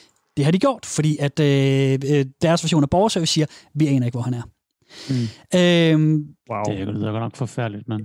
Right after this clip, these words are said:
Speaker 1: Ja. Det, øh, altså, og Stauffer-familien, de er gået i, i flyverskjul. Altså, de har deres advokater, der har udtalt, at at, øh, Huxley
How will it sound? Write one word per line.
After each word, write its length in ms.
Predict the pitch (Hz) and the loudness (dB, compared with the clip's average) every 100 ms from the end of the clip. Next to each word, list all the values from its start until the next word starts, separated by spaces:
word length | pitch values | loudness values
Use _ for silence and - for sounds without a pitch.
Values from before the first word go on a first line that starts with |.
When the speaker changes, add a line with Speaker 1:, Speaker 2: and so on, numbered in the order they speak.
| 139 | -2
Speaker 1:
Ja. 140 | 180 - - _ _ _ _ _ - - | -2 -2 -10 _ _ _ _ _ -10 0
Det, 280 | 240 233 220 | 2 4 4
øh, 320 | 196 175 175 | 4 2 0
altså, 160 | 185 202 | 0 0
og 160 | 180 170 | 0 0
Stauffer-familien, 640 | 233 247 233 208 202 170 | 0 2 2 2 4 2
de 80 | 220 | 2
er 40 | |
gået 220 | 185 151 | 2 2
i, 140 | 139 143 | 2 2
i 80 | |
flyverskjul. 580 | 143 160 156 156 143 131 | 0 2 2 2 0 0
Altså, 100 | 131 143 | -2 0
de 100 | 180 | 0
har 120 | 180 | 0
deres 180 | 160 156 | -2 0
advokater, 400 | 170 156 247 208 | -2 0 0 0
der 100 | 165 | 0
har 60 | |
udtalt, 440 | 160 202 - 156 147 | 0 0 0 -2 0
at 160 | 147 - - - - - _ _ _ _ - | -4 -4 -12 -20 -20 -20 _ _ _ _ -2
at, 260 | 170 156 | -2 0
øh, 60 | 156 | 0
Huxley 300 | 156 208 175 | 0 2 0